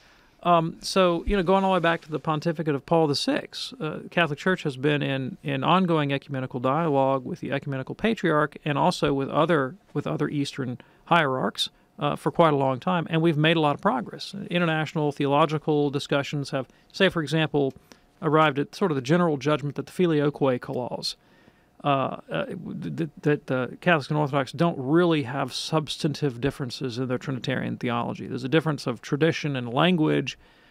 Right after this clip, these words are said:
uh, but this is not a deal breaker the way Photius thought that it was. Um, you know, from the Catholic Church's point of view,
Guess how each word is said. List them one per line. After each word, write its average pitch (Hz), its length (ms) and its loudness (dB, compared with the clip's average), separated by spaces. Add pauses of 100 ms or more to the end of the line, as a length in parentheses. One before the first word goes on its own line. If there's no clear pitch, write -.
(240)
uh, 143 160 0
but 123 160 -8
this 151 220 0
is 131 120 -4
not 143 240 2
a 135 40 0
deal 151 280 4
breaker 131 640 -2
the 131 100 -4
way 131 120 -2
Photius 147 440 0
thought 120 300 -2
that 135 120 -6
it 131 100 -8
was. - 440 0 (560)
Um, 147 400 2 (120)
you 170 100 2
know, 151 120 2
from 151 200 -2
the 131 80 -4
Catholic 185 360 2
Church's 240 380 -2
point 147 280 2
of 127 60 -2
view, 139 380 -6